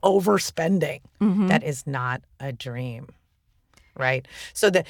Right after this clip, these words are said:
Speaker 1: so first I have to teach someone how to dream. So now
Speaker 2: Okay.
Speaker 1: assume they came up with a great dream. Okay,
Speaker 2: And the
Speaker 1: great.
Speaker 2: dream is?
Speaker 1: I love my career.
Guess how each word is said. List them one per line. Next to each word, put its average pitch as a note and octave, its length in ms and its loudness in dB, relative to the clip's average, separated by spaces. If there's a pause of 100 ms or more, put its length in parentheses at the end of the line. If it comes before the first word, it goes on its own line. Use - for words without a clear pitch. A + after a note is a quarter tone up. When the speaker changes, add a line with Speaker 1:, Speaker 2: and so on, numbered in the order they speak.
Speaker 1:
so A3+ 320 2
first - 380 2
I A#3 60 8
have G#3+ 160 2
to F#3 80 -4
teach G3 200 -4
someone F#3 220 2
how E3+ 220 0
to D3+ 80 0
dream. D3+ 360 -2
So G3 200 2
now A3+ 220 6
Speaker 2:
Okay. D#4 40 4
Speaker 1:
assume A#3 240 0
they G3 100 2
came F3 240 -2
up D#3+ 120 0
with E3+ 100 -2
a D#3 60 -4
great B2 240 -8
dream. - 200 -16 (1080)
Okay, F3+ 100 2
Speaker 2:
And G3 120 4
the G3+ 60 6
Speaker 1:
great. F#3+ 80 -2
Speaker 2:
dream G#3 360 2
is? F#3 720 2 (360)
Speaker 1:
I G#3+ 100 6
love F#3+ 400 6
my F3+ 200 4
career. F3 560 2